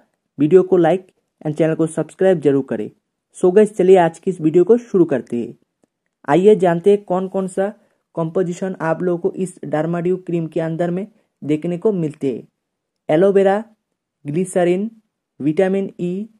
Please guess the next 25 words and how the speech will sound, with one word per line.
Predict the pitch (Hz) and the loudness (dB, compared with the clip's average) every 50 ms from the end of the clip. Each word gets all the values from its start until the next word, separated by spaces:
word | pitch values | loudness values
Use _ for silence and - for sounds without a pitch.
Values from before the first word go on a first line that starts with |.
| _ _ _ _ _ _ _ | _ _ _ _ _ _ _
शी | _ - - 190 202 | _ -6 -4 -4 0
बटर, | 170 170 170 165 165 160 160 175 202 - _ _ _ _ _ _ _ - | 0 0 0 0 0 -2 -2 -2 -6 -12 _ _ _ _ _ _ _ -2
आलमंड | 147 165 175 180 185 190 196 190 185 - | 0 0 0 0 0 -2 -4 -4 -6 -4
ऑयल, | 170 170 165 170 190 214 220 _ _ _ _ _ _ _ _ _ _ | -4 -2 -2 -2 -4 -6 -8 _ _ _ _ _ _ _ _ _ _
टर्मरिक | - 165 175 185 190 190 185 190 190 190 - - | -2 0 0 0 -2 -2 0 -2 -2 -4 -4 -4
ऑयल, | 170 170 170 180 208 226 - _ _ _ _ _ _ _ _ _ _ - | -2 -2 0 0 -2 -4 -8 _ _ _ _ _ _ _ _ _ _ -4
राइस | - 143 160 175 170 175 | 0 2 2 2 0 -2
ब्रेन | 147 156 170 180 185 180 - | -4 -4 -2 -2 -2 -4 -4
ऑयल, | 170 156 143 127 123 120 _ _ _ _ _ _ _ _ _ | -4 -4 -2 -4 -6 -10 _ _ _ _ _ _ _ _ _
ये | - 160 185 196 | 2 4 6 6
इसके | 190 196 - - 214 202 | 4 2 0 -2 -2 -2
कुछ | 202 - 220 220 - - - | 0 -2 -4 -4 -6 -10 -6
इंग्रेडिएंट | 180 190 175 170 165 180 180 165 196 196 196 185 165 | -4 -4 -4 -2 0 0 0 2 2 2 2 0 -2
है। | 147 127 123 131 _ _ _ _ _ _ _ _ _ _ _ - | -6 -8 -10 -12 _ _ _ _ _ _ _ _ _ _ _ -4
और | - 151 151 | -4 -2 2
दोस्तों, | 147 185 196 196 - - 220 226 247 269 - _ _ _ _ _ _ _ - | 4 4 4 2 2 2 2 2 2 0 -4 _ _ _ _ _ _ _ -12
इसके | 160 - - - - 202 | -12 -12 -10 -4 0 0
अलावा | 190 190 196 196 202 208 196 | 2 4 4 4 4 4 2
भी | 175 190 202 226 - _ - | 2 -2 -4 -6 -8 _ -8
आप | 151 156 156 185 | -6 -6 -2 -2
लोगों | 185 185 185 180 | 0 0 0 0
को | 185 - 202 240 - - _ _ _ _ _ _ _ _ - | 0 0 0 0 -2 -6 _ _ _ _ _ _ _ _ -2
बहुत | - 156 175 190 190 - | 0 2 2 0 -2 -4
सारा | - 202 190 202 202 - | -2 0 0 0 0 -2
इंग्रेडिएंट | 175 175 175 170 165 180 170 165 185 190 208 233 | -4 -4 -4 -2 -2 -2 0 2 2 2 0 -2